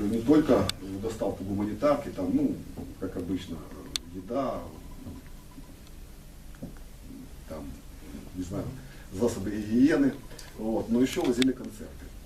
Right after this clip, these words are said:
Э, что тоже, вот, э, после того, как мы первый раз привезли, мы поняли, что это очень правильное направление, э, поднимать солдатам боевой дух,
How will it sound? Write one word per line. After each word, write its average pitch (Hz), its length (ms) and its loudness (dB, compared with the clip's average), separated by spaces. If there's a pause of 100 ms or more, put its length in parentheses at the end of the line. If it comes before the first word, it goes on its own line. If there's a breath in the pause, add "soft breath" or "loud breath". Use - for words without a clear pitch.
(800)
Э, 101 360 0
что - 180 2
тоже, 135 400 4
вот, 107 320 0 (140)
э, 98 320 0
после 113 220 0
того, 113 220 0
как - 200 0
мы 107 100 -2
первый 104 280 0
раз 95 100 0
привезли, 107 460 2
мы 104 120 4
поняли, 104 320 0
что 98 180 -4
это 104 120 -4
очень 101 280 -4
правильное 92 300 2
направление, 117 600 0 (560 loud breath)
э, 107 680 4 (180)
поднимать 117 400 6
солдатам 104 540 0
боевой 101 360 0
дух, 95 200 -2